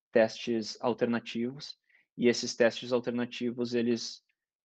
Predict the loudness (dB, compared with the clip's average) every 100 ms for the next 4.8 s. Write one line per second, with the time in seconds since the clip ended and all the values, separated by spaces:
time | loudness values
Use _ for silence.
0 | _ _ _ _ _ _ _ _ 4 4
1 | 6 2 2 -2 -4 -8 _ _ -12 -10
2 | -6 -6 -6 0 4 4 2 -8 2 2
3 | 4 -2 -2 0 -2 -4 -6 -8 -12 -10
4 | 2 4 4 2 0 0 -2